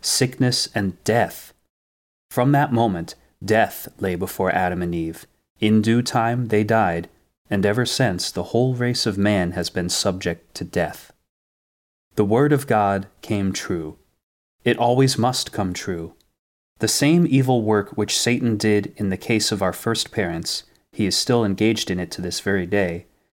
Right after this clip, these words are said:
it is still one of his chief aims to lead men to disbelieve the word of God.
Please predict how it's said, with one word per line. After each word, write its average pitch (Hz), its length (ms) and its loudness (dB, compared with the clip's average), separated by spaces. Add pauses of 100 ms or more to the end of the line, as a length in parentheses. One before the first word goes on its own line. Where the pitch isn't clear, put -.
(220)
it 113 140 2
is 104 120 2
still - 380 4
one 131 220 2
of 117 100 -2
his - 220 -2
chief 135 360 0 (100)
aims 98 420 2
to - 120 -2
lead 104 400 0
men 104 300 0
to 98 140 -8
disbelieve 101 800 -2
the 95 80 -6
word 92 260 -4
of 90 120 -10
God. 87 340 -8